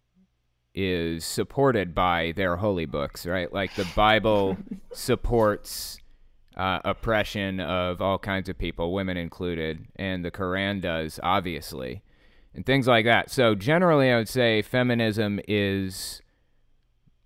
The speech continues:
Speaker 1: necessary to a degree, but I don't believe in extremism in general, and I do see extremism coming out of certain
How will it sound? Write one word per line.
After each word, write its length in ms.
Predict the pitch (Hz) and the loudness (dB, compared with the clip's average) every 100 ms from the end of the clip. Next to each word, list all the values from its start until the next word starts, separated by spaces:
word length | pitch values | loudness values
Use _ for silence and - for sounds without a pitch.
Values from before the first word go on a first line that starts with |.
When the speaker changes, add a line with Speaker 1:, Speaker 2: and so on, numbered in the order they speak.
| _ _ _ _ _ | _ _ _ _ _
Speaker 1:
necessary 960 | 95 104 113 117 147 - 151 151 160 165 | -4 0 2 2 0 2 4 6 6 2
to 340 | - - 123 | -2 0 2
a 60 | 110 | 2
degree, 500 | 98 104 110 127 156 | 2 2 2 4 2
but 280 | 123 113 95 | 0 0 2
I 140 | 110 | 2
don't 200 | 127 135 | 2 2
believe 320 | 113 120 117 | 0 2 2
in 100 | 110 | 0
extremism 880 | 107 - - - 107 113 107 98 98 | -4 -6 -10 -2 0 0 -2 -4 -4
in 160 | 92 90 | -4 -6
general, 540 | 95 104 127 139 160 - _ _ - - | -4 -2 0 0 -2 -8 _ _ -20 -12
and 180 | - 120 | -2 4
I 120 | 113 | 4
do 320 | 104 104 147 139 | 4 4 4 4
see 300 | - 143 120 | 2 2 2
extremism 840 | 110 - 123 120 110 98 95 90 | 0 -4 -2 -2 -2 -4 -4 -8
coming 360 | - 117 113 104 | -4 -4 -2 -2
out 200 | 101 95 | -2 -2
of 140 | 87 | -4
certain 720 | - - 113 110 92 95 90 | -8 -2 0 0 -4 -8 -8